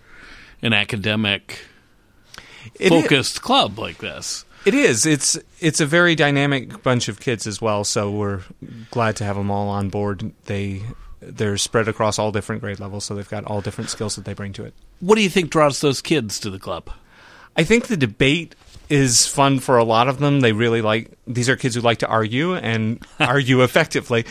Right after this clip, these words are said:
Speaker 2: Um, but I think also some of them just have a passion for some of these issues, and looking at them, you can see that some of them are going to go on to work for nonprofits and governments, making a difference in the world, and that's the most exciting part.
Speaker 1: That's fantastic. It kinda leads me to the next thing I wanted to ask you is,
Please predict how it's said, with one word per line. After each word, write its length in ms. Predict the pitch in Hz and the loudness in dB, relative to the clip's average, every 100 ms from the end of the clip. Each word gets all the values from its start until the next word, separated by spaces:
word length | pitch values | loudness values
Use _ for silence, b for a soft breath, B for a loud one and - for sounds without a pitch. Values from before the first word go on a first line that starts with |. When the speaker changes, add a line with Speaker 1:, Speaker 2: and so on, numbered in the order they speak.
| B B B - | B B B 2
Speaker 2:
Um, 380 | 139 135 139 | 4 4 2
but 360 | 135 147 147 143 - | 0 2 2 2 -2
I 140 | 147 | -2
think 220 | 170 156 | -2 -2
also 360 | 131 139 143 143 | 2 2 2 -2
some 180 | - 135 | -2 -2
of 80 | |
them 120 | 123 120 | -2 -2
just 180 | 127 | -4
have 100 | 120 | -4
a 80 | 107 | -6
passion 580 | 98 - 131 143 - 117 | -6 -6 -4 -2 -2 -4
for 120 | 110 | -4
some 200 | 117 123 | -6 -4
of 80 | 113 | -4
these 260 | 110 107 - 139 | -4 -4 -4 -2
issues, 500 | 147 - 104 101 107 | -2 0 -2 -4 -6
and 560 | 107 107 107 104 107 | -4 -4 -2 -4 -2
looking 300 | 131 - 127 | -4 -2 -4
at 120 | 107 | -4
them, 120 | 107 107 | -4 -6
you 120 | 104 | -6
can 120 | 117 | -6
see 140 | - | -6
that 140 | 113 101 | -8 -6
some 160 | 113 | -6
of 60 | 101 | -6
them 140 | 98 | -6
are 80 | 101 | -6
going 220 | 104 101 | -6 -6
to 60 | 101 | -6
go 140 | 107 | -6
on 200 | 104 104 | -6 -6
to 60 | 98 | -6
work 220 | 104 104 | -6 -8
for 140 | - 101 | -6 -4
nonprofits 600 | 101 101 107 107 101 - | -4 -2 -2 -2 -4 -4
and 80 | 104 | -4
governments, 480 | 104 107 104 104 113 | -4 -4 -4 -6 -6
making 260 | 110 110 | -6 -6
a 80 | 107 | -6
difference 400 | 104 - 107 - | -6 -6 -8 -6
in 60 | 107 | -6
the 80 | |
world, 320 | 107 120 107 107 | -4 -4 -4 -4
and 100 | 113 | -6
that's 160 | 110 | -6
the 60 | 98 | -6
most 240 | 98 - | -8 -8
exciting 400 | - - 104 98 | -6 -4 -4 -6
part. 320 | - - 57 - B B B B B B _ | -6 -4 -4 -10 B B B B B B _
Speaker 1:
That's 280 | 123 123 - | -2 -2 0
fantastic. 540 | 131 110 143 147 127 | -2 0 0 0 -2
It 60 | 110 | 0
kinda 180 | 139 127 | 0 2
leads 240 | 123 104 | 0 0
me 80 | 117 | -2
to 40 | |
the 100 | 110 | 0
next 300 | 110 110 - | 0 -2 -4
thing 200 | 131 110 | -4 -2
I 40 | 107 | -2
wanted 280 | 107 101 | -2 -4
to 120 | 92 92 | -4 -2
ask 440 | 135 170 156 - | 0 0 -2 -2
you 340 | 135 117 117 107 | 2 4 2 0
is, 800 | 120 117 113 107 107 110 - | 0 2 2 2 0 -2 -4